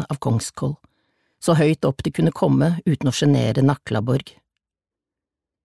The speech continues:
Ingenting tydet på at dette velsignede strøket noen gang hadde vært belemret med ulvesjuke. Hun kunne fornemme Skarr,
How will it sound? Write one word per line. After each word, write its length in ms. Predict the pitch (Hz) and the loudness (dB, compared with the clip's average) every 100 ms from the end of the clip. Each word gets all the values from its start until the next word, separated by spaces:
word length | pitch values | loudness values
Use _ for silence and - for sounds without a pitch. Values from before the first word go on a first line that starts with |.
| _ _ - | _ _ 0
Ingenting 500 | 226 165 180 - 170 | 2 4 0 0 0
tydet 440 | - - 147 123 - | 0 -2 -2 -4 -4
på 80 | 147 | -6
at 140 | - | -4
dette 200 | 156 - | -6 -2
velsignede 680 | 135 135 - 120 113 110 123 | -2 -2 -4 -2 0 0 -2
strøket 440 | - 131 113 139 135 | -2 -4 -2 2 4
noen 320 | 151 120 127 | 4 2 0
gang 220 | 117 120 117 | 0 -2 -2
hadde 200 | 120 120 117 | -2 -2 -2
vært 160 | 110 - | -4 -4
belemret 520 | 123 110 95 110 - 107 | -4 -2 -2 -4 -4 -6
med 160 | - | -4
ulvesjuke. 760 | 110 104 98 - 101 104 - 131 _ _ _ _ _ _ _ _ _ _ _ _ _ _ _ _ _ _ _ _ _ _ - | -6 -6 -8 -10 -12 -14 -18 -18 _ _ _ _ _ _ _ _ _ _ _ _ _ _ _ _ _ _ _ _ _ _ 0
Hun 120 | 151 | 4
kunne 160 | 214 - | 4 4
fornemme 340 | 214 165 185 | 4 6 2
Skarr, 360 | - 156 160 | 0 0 0